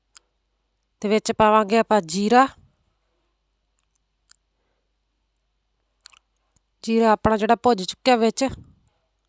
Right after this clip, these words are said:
ਤੇ ਵਿੱਚ ਪਾਵਾਂ ਗੰਢਾ, ਹਰੀਆਂ ਮਿਰਚਾਂ, ਅਦਰਕ, ਲਸਣ, ਜੋ ਵੀ ਮਸਾਲਾ ਆਪਾਂ ਕੱਟਿਆ ਸੀ, ਸਾਰਾ ਤੇਲ ਦੇ ਵਿੱਚ ਪਾ ਦਿੱਤਾ।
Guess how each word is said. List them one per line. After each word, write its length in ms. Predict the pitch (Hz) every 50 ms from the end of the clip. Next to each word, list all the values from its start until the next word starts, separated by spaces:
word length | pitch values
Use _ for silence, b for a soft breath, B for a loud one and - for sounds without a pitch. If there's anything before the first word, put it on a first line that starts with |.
| _ _ _
ਤੇ 120 | - -
ਵਿੱਚ 180 | 202 214 - -
ਪਾਵਾਂ 280 | - 226 226 226 233
ਗੰਢਾ, 460 | 226 185 196 196 208 220 233 262 269 254 - - _ _ _ _ _ _ _ _ _ _ _ _ _ - - -
ਹਰੀਆਂ 280 | 180 202 208 214 220 214
ਮਿਰਚਾਂ, 420 | 208 214 220 - - 240 233 214
ਅਦਰਕ, 280 | 208 190 233 247 - -
ਲਸਣ, 460 | 214 202 190 190 175 - 226 226 240 208 - _ _ _ _ _ _ _ _ _ _ _ _ _ _ _ _ _ _ _ _ _ _ _ _ _ _ _ _ _ _ _ _ _ -
ਜੋ 80 | 214
ਵੀ 100 | 214 240
ਮਸਾਲਾ 420 | 247 233 214 - 208 196 202 202 208
ਆਪਾਂ 180 | 208 - 214
ਕੱਟਿਆ 340 | 208 - 208 - 214 214 220
ਸੀ, 220 | 208 202 254 294 294 - - - - _ _ _ _ _ _ _ _ -
ਸਾਰਾ 340 | - - - 214 214 240 254
ਤੇਲ 260 | - - 208 196 190
ਦੇ 100 | 180 202
ਵਿੱਚ 240 | 190 190 190 - -
ਪਾ 260 | 196 - 196 185 175
ਦਿੱਤਾ। 320 | 175 175 - - - 233